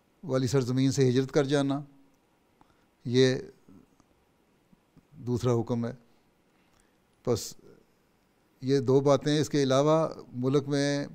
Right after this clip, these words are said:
बदइंतज़ामी पैदा करना, फसाद पैदा करना या तोड़ फोड़ करना, ये चीज़ें एक हकीकी मोमिन को ज़ेब नहीं देती हैं, ना इसकी इजाज़त है।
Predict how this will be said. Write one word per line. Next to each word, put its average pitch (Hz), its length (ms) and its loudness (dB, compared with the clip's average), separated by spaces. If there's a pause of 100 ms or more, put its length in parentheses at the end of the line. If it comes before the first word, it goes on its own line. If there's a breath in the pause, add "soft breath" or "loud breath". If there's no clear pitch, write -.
(500 soft breath)
बदइंतज़ामी 127 760 -2
पैदा 139 260 0
करना, 139 560 0
फसाद 123 440 0
पैदा 139 240 0
करना 131 360 -2 (760 soft breath)
या 131 280 4 (1120 soft breath)
तोड़ 127 180 2
फोड़ 139 260 4
करना, 135 460 0 (320)
ये 131 180 2
चीज़ें 131 500 -2 (480)
एक 117 180 -2
हकीकी 120 320 -2
मोमिन 123 280 -2
को 120 100 -2
ज़ेब 117 200 -2
नहीं 131 120 -2
देती 131 240 -2
हैं, 127 80 -2
ना 120 160 -2
इसकी 113 260 -6
इजाज़त 104 400 -6
है। 104 120 -14